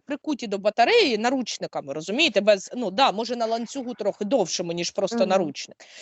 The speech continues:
Speaker 1: І це як качати права з чуваком, який в тебе в тому підвалі на тому ціпку і тримає, понімаєте? Розказувати: «Да я тобі», да ти не дотянешся. Оце от в такій ми зараз позиції.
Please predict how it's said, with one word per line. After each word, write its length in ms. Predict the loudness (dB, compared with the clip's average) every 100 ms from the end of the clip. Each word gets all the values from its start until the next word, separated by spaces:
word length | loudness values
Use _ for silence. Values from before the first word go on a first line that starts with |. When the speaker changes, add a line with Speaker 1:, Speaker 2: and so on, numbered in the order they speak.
| -16 -2
Speaker 1:
І 80 | 0
це 140 | 4 4
як 100 | 2
качати 440 | -2 0 -2 -2
права 460 | -4 -2 4 6 4
з 240 | 2 -2
чуваком, 480 | 0 0 0 2 0
який 220 | 0 -2
в 40 | 0
тебе 260 | 2 2
в 60 | 0
тому 240 | -2 -2
підвалі 480 | -2 -2 2 2 2
на 100 | -2
тому 280 | -6 -6 -8 _
ціпку 440 | -8 -8 -2 2 4
і 60 |
тримає, 520 | 2 0 0 0 -2 -6
понімаєте? 420 | -6 -2 0 2
Розказувати: 600 | -2 2 2 4 4 4
«Да 120 | 2 2
я 200 | 4 2
тобі», 320 | 0 -2 0
да 120 | 2
ти 140 | 4
не 80 | 4
дотянешся. 680 | 4 4 2 2 -6 -14 -10
Оце 280 | -8 0 0
от 180 | 0 -2
в 60 |
такій 280 | -6 -2 0
ми 120 | 0
зараз 320 | 2 2 0 -6
позиції. 600 | -12 -10 -10 -12 -16